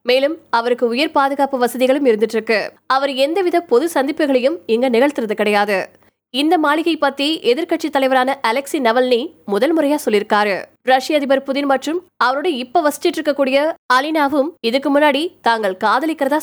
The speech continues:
சொன்னதே கிடையாது. ரெண்டு பேருமே அது மாதிரியான கருத்துக்களை மறுத்திருக்காங்க. சில உயர்மட்ட அதிகாரிகளுக்கு மட்டுமே இந்த விஷயங்கள் தெரியுமா.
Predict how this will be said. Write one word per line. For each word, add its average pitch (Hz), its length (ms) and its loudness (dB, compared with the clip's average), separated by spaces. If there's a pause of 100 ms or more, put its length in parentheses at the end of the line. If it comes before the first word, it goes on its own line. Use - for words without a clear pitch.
சொன்னதே 247 280 0
கிடையாது. 214 560 0 (220)
ரெண்டு 277 200 0
பேருமே 302 520 -2
அது 247 220 0
மாதிரியான 311 380 0
கருத்துக்களை 269 520 0 (260)
மறுத்திருக்காங்க. 220 720 0 (200)
சில 311 400 -2 (100)
உயர்மட்ட 359 500 2
அதிகாரிகளுக்கு 302 540 0
மட்டுமே 269 520 -2
இந்த 262 240 0
விஷயங்கள் 277 440 0
தெரியுமா. 214 560 0